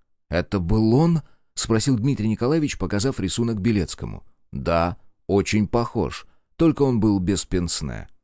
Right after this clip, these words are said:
«Кто это?» «Это наш факультетский инспектор, Филимон Антипович Коровьев».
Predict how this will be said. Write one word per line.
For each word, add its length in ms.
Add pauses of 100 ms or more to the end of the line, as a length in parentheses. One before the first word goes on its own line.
(100)
«Кто 320
это?» 340 (400)
«Это 220
наш 260 (280)
факультетский 760
инспектор, 600 (260)
Филимон 440
Антипович 520
Коровьев». 600